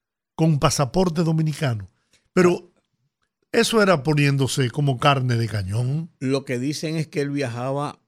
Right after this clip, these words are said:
Speaker 2: hizo varios viajes a varios puntos en su calidad de dominicano, de ciudadano dominicano.
Speaker 1: Pero no importa.
Speaker 2: No, no, lo que
Speaker 1: Era
Speaker 2: quiero
Speaker 1: Manuel
Speaker 2: decir
Speaker 1: Rocha.
Speaker 2: No, claro.
Speaker 1: Un hombre,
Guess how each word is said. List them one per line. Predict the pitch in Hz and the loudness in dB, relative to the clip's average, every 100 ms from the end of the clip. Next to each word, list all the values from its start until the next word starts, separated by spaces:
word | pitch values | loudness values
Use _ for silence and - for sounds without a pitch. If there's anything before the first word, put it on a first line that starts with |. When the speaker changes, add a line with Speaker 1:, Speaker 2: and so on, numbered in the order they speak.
| - | -10
Speaker 2:
hizo | 117 123 | -6 -4
varios | 123 175 185 | -2 -2 -2
viajes | 147 147 147 151 139 - | -2 -2 -2 -4 -8 -10
a | 110 | -8
varios | 113 151 165 - | -4 -2 -4 -6
puntos | - 143 131 143 139 - _ _ _ - | -6 -6 -6 -8 -10 -16 _ _ _ -10
en | 120 120 120 | -6 -4 -4
su | 110 131 | -6 -8
calidad | 123 123 117 131 | -6 -4 -4 -4
de | |
dominicano, | 131 120 110 98 98 85 73 104 | -6 -6 -10 -12 -14 -14 -20 -20
de | 98 | -12
ciudadano | 110 110 117 | -10 -8 -10
dominicano. | 117 117 110 107 92 85 - | -10 -12 -10 -12 -12 -16 -4
Speaker 1:
Pero | 143 131 | -2 0
no | 143 | 0
importa. | 127 156 294 - 135 - | 0 -2 -4 -10 -12 -6
Speaker 2:
No, | 123 160 | -4 0
no, | 208 | 2
lo | 214 | 4
que | |
Speaker 1:
Era | 160 | 4
Speaker 2:
quiero | 175 - | 6 6
Speaker 1:
Manuel | 165 190 | 6 4
Speaker 2:
decir | 160 | 6
Speaker 1:
Rocha. | 208 254 165 120 - _ | 4 4 0 0 -4 _
Speaker 2:
No, | 139 151 | -6 -6
claro. | - 107 139 143 | -6 -4 -2 2
Speaker 1:
Un | 147 | 4
hombre, | 170 185 190 185 170 - | 6 6 6 6 4 -2